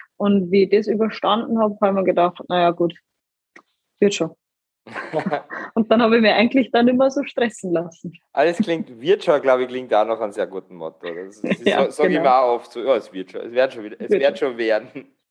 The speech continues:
Speaker 1: Genau, ist
Speaker 2: Aber
Speaker 1: auch einer geworden. <laughs>
Speaker 2: Äh, wo kann man die finden? Also wo kann man, wo kann man dich jetzt in der Praxis besuchen, aber wo kann man auch dich, sag ich mal, weiß nicht,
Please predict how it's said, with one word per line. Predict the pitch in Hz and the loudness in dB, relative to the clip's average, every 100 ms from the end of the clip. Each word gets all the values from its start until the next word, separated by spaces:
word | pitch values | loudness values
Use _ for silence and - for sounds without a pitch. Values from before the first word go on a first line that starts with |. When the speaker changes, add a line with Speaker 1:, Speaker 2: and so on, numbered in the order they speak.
| - | -6
Speaker 1:
Genau, | 202 165 160 - | -2 -2 -2 0
ist | 220 | 2
Speaker 2:
Aber | 220 220 | 4 4
Speaker 1:
auch | |
einer | 202 190 | 4 2
geworden. | 185 196 196 214 - - - | 4 4 2 0 -6 -4 -4
<laughs> | - - - 339 - 349 - - _ _ - | 0 -4 0 -2 0 -4 -4 -10 _ _ 0
Speaker 2:
Äh, | 135 135 | 0 2
wo | 156 202 | -2 2
kann | 208 | 2
man | 180 160 | 2 -2
die | 160 | -4
finden? | - 151 156 - 101 | -8 -10 -10 -16 -8
Also | 98 107 117 | -8 -6 -8
wo | 135 | -8
kann | 139 143 | 0 2
man, | 135 123 | 2 0
wo | 123 | -2
kann | 147 127 | 0 0
man | 123 120 | 0 -4
dich | 120 | -6
jetzt | 127 120 | -6 -4
in | |
der | 113 | -6
Praxis | 113 123 - 180 | 0 0 0 -14
besuchen, | 147 151 143 | -8 -6 0
aber | 131 123 | 0 0
wo | 131 | -2
kann | 147 | -2
man | 131 117 | 2 2
auch | 113 | 2
dich, | - 120 | -2 -16
sag | - 117 | -6 -4
ich | 113 | -2
mal, | 110 104 101 | 2 2 4
weiß | 107 113 | 0 -2
nicht, | 98 | -12